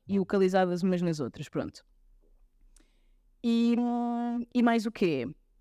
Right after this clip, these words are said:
E aqui gostava também de vos perguntar já,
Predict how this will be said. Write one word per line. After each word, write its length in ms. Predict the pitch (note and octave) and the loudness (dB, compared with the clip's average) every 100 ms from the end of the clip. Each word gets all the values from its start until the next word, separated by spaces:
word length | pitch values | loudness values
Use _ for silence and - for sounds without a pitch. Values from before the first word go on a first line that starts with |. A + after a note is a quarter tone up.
| _ _ - | _ _ -2
E 120 | A#3 | 0
aqui 320 | B3 B3+ G3 D#3 | 2 2 0 -2
gostava 420 | - A#3+ G#3+ A3 | -2 2 2 2
também 520 | A#3+ A#3 F3+ D#3 C3 - | 2 2 2 -2 -6 -8
de 480 | F#3 A3+ G3+ E3+ - | -6 -2 -2 -4 -8
vos 240 | F#3+ A#3 - | -2 -2 0
perguntar 520 | A3 A3 A3 E3+ E3+ | 0 2 2 2 -2
já, 400 | E3 D#3 D#3 | -2 -4 -4